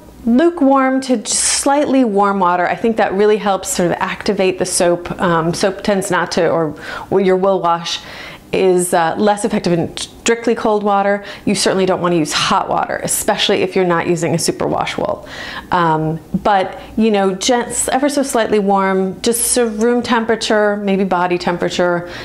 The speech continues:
nothing extreme. I think that's the real thing to remember, is to be gentle,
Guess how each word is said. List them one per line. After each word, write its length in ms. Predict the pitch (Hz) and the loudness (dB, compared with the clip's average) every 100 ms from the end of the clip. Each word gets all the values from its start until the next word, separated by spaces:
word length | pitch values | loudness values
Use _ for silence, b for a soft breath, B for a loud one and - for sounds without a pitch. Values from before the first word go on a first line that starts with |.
| B | B
nothing 340 | 180 170 220 202 | -2 0 2 0
extreme. 720 | 196 - - - 151 - 156 - | 0 -4 -2 -2 -2 -4 -10 -10
I 60 | |
think 220 | - 214 202 | -4 -2 0
that's 320 | 202 196 - | 0 0 -2
the 100 | 190 | 0
real 200 | 170 160 | 2 0
thing 200 | - 156 | -2 -4
to 80 | - | -2
remember, 300 | - 160 - | -4 -2 -4
is 160 | - | -4
to 80 | - | -2
be 80 | 185 | 0
gentle, 480 | 233 233 226 196 | 2 2 2 0